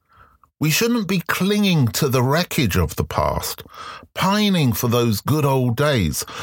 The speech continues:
that perhaps weren't quite as good as we remember them. This year,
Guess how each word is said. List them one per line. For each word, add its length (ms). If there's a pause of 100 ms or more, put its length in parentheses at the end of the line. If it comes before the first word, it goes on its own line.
(100)
that 160
perhaps 500
weren't 280
quite 440
as 120
good 260
as 240
we 160
remember 540
them. 180 (1400)
This 240
year, 560